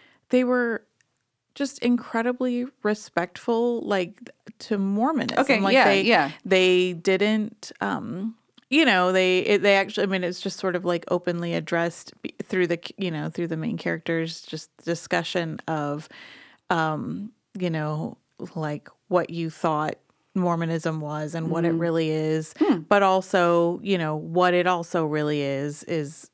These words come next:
Speaker 1: um, y-, you know, there are some harmful effects for kids who, in any kind of very strict religion that doesn't accept
Speaker 2: Yeah.
Speaker 1: them. And, like, that, uh, you know, that he would be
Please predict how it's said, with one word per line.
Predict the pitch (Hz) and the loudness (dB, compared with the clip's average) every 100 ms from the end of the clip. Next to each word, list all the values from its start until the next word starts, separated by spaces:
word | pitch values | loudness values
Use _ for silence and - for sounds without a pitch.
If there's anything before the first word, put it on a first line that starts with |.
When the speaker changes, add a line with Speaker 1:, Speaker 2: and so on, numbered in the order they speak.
| - | -14
Speaker 1:
um, | 85 69 71 98 - _ _ _ _ _ | -12 -8 -10 -10 -16 _ _ _ _ _
y-, | - - | -20 -10
you | 190 | -6
know, | 165 | -4
there | 151 151 151 | -4 -4 -4
are | 147 147 - - | -4 -6 -8 -14
some | - 170 160 | -8 -6 -6
harmful | 151 151 151 156 151 151 151 - - - _ - | -6 -8 -6 -4 -2 -4 -6 -10 -20 -20 _ -4
effects | 165 156 147 - | -2 -2 -4 -6
for | 160 | -6
kids | 160 165 151 147 - | -4 -2 -2 -4 -6
who, | - 147 147 147 143 - _ _ _ - | -4 -2 0 -2 -4 -8 _ _ _ 0
in | 190 190 | 2 4
any | 214 214 | 2 0
kind | - 170 160 160 | -2 -4 -2 -2
of | 151 151 | -4 -4
very | 160 165 147 147 151 | -4 -2 -2 -4 -6
strict | - - 156 - - - | -10 -6 -6 -6 -14 -10
religion | 175 156 156 147 151 147 143 147 - - | -4 -2 -2 -4 -4 -4 -8 -8 -12 -8
that | 156 139 - - 190 - | -6 -6 -10 -20 -14 -6
doesn't | 160 151 | -6 -6
accept | 143 143 - - - _ - 165 | -10 -10 -8 -8 -8 _ -6 2
Speaker 2:
Yeah. | 156 147 | 2 2
Speaker 1:
them. | 110 - - | -4 -8 -4
And, | 180 165 | -4 -4
like, | 160 156 160 | -6 -8 -6
that, | 156 147 - - | -6 -6 -8 -8
uh, | 147 139 - _ - - - | -8 -8 -12 _ -20 -20 -16
you | 180 | -12
know, | 156 | -8
that | 147 147 | -6 -6
he | 151 | -6
would | 147 143 | -8 -8
be | 147 139 139 | -10 -10 -10